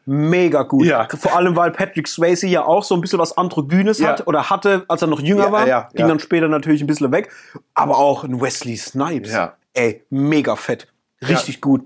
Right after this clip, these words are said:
Speaker 2: Ja, ja, deswegen. Und da dachte ich, ja, die drei haben sich mal was getraut.
Speaker 1: Ja, das stimmt.
Speaker 2: Ja,
Speaker 1: Geiler
Speaker 2: Tu
Speaker 1: Pick.
Speaker 2: Wong Fu, ja.
Speaker 1: Das ist,
Speaker 2: Deswegen habe ich
Speaker 1: gibt's
Speaker 2: bis
Speaker 1: von
Speaker 2: zum
Speaker 1: mir einen
Speaker 2: Schluss
Speaker 1: kleinen,
Speaker 2: aufgehoben.
Speaker 1: hier einen kleinen Applaus.
Speaker 2: <laughs> Ja,
Speaker 1: Yeah.
Speaker 2: ganz klein. Ja.
Speaker 1: Ja, super.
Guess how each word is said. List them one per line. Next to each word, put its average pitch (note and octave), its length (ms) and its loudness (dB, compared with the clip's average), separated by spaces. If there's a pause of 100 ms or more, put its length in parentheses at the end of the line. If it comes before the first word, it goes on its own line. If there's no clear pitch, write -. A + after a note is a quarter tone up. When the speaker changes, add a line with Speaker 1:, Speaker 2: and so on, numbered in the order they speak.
Speaker 2:
Ja, C3+ 160 2
ja, D3 160 2
deswegen. C3+ 400 -2
Und G2+ 80 -6
da C3+ 60 -4
dachte C#3+ 260 -4
ich, - 80 -8
ja, C3 220 2
die F#3 160 -6
drei F#3 220 -2
haben F#3 120 -4
sich - 80 -12
mal C#3 140 2
was C3+ 120 -2
getraut. G2 420 -4 (280)
Speaker 1:
Ja, D#3+ 240 2 (540)
das - 180 -2
stimmt. F#3 380 -4
Speaker 2:
Ja, F4+ 180 -4
Speaker 1:
Geiler D#3 240 0
Speaker 2:
Tu A3 80 -2
Speaker 1:
Pick. C#4 120 2
Speaker 2:
Wong A3+ 160 0
Fu, A#3 240 -6
ja. C#4+ 140 2
Speaker 1:
Das E4 160 0
ist, E3+ 220 0
Speaker 2:
Deswegen F3 460 2
habe G3 80 4
ich F3+ 100 -2
Speaker 1:
gibt's G#3+ 140 2
Speaker 2:
bis - 20 -2
Speaker 1:
von A3 80 0
Speaker 2:
zum G3 60 2
Speaker 1:
mir G#3+ 60 4
einen A3 100 4
Speaker 2:
Schluss G#3+ 120 2
Speaker 1:
kleinen, F3+ 120 4
Speaker 2:
aufgehoben. F3+ 200 2
Speaker 1:
hier B3 100 4
einen F3+ 80 0
kleinen A3+ 220 2
Applaus. C4 420 4
Speaker 2:
<laughs> - 40 -2
Ja, - 140 2 (360)
Speaker 1:
Yeah. G#3+ 640 2
Speaker 2:
ganz G3 260 0
klein. D3 220 0 (840)
Ja. D3+ 180 2 (240)
Speaker 1:
Ja, E3+ 320 2
super. E3+ 500 -2